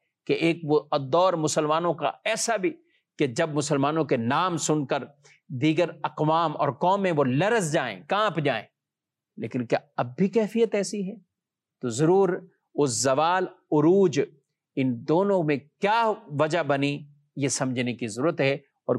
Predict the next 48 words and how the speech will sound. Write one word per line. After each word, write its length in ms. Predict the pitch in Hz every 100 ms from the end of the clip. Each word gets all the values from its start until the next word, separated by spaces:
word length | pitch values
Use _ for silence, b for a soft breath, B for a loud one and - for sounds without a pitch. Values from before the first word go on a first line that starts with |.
| -
قرآن 480 | 131 131 151 196 208
ہمیں 240 | 151 143
یہ 180 | 135 123
سمجھا 460 | 117 131 117 113 113
رہا 260 | 113 120 110
ہے 120 | 107
اور 100 | 107 104
بتا 320 | 104 - 113
رہا 300 | 104 101 117
ہے۔ 120 | 120 - - 131
اللہ 200 | 151 156 143
پاک 180 | 165 170
جب 180 | 147 135
کوئی 160 | 135 117
نعمت 440 | 123 220 247 196
دیتا 340 | 185 175 175 147
ہے 80 |
کسی 300 | 127 139 127 113
قوم 320 | - 120 113
کو، 160 | - - _ _ _ _
پھر 140 | 147 127
جب 180 | 131
لوگوں 260 | 117 135 160
کی 140 | 147
حالت 380 | 127 117 139 185
بدل 280 | 175 180 185
جاتی 360 | 175 170 185 180
ہے 60 | - _ _ _ _
تو 80 | 196
پھر 120 | 220
اللہ 180 | 190 175 170 -
وہ 120 | -
نعمتیں 360 | 160 143 123 135
بھی 100 | 123
ان 100 | 113
سے 120 | 113
واپسی 340 | 104 98 - 104
لے 100 | 90
لیتا 280 | - -
ہے، 60 | - _
وہ 100 | 147
نعمتیں 340 | 135 135 117 113
بھی 100 | 110
ان 120 | 104
سے 140 | -
واپسی 340 | 101 107 - 156
لیتا 300 | 151 147
ہے، 60 | 110